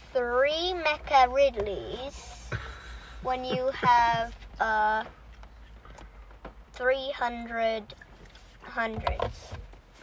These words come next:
Speaker 1: Would you, would you, do you think you would be able to?
Speaker 2: I don't know.
Speaker 1: <laughs>
Speaker 2: Probably not.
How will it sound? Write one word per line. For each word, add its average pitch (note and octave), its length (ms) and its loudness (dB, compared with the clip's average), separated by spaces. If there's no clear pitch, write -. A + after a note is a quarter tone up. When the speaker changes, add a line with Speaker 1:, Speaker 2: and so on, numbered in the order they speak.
Speaker 1:
Would G#3+ 160 -2
you, A3+ 160 -14
would A#3+ 200 -2
you, B3+ 120 -10
do B3+ 60 -14
you A#3+ 120 -12
think B3 300 -12
you A#3 60 -10
would A3 140 -10
be A#3+ 180 -10
able A3+ 340 -6
to? G#3+ 340 -12
Speaker 2:
I - 60 0
don't G2 120 0
know. D#2 120 -6
Speaker 1:
<laughs> D4+ 80 -16
Speaker 2:
Probably F#2+ 360 -2
not. D#2+ 200 -8